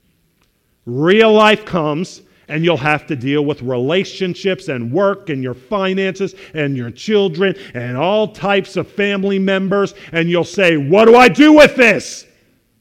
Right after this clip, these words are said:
And the answer is, trust in Christ and believe his promises to you. If you've been disappointed before or seen somebody else disappointed,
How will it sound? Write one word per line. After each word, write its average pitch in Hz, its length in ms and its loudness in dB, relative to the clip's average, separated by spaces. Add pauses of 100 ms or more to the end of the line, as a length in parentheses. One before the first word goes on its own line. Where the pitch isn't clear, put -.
(1080)
And 175 180 -2
the 170 160 0
answer 185 420 -2
is, 135 340 -4 (840)
trust 220 500 -2
in 247 160 -2
Christ 151 520 -4 (260)
and 143 240 -8
believe 143 520 -2
his 135 160 -10
promises 120 580 -12
to 131 120 -10
you. 98 340 -12 (680)
If 196 200 -2
you've 190 160 -4
been 170 300 0
disappointed 185 600 -4
before 190 320 -4
or 151 40 -4
seen 185 280 -8
somebody 185 560 -2
else 220 240 -2 (240)
disappointed, 214 760 -2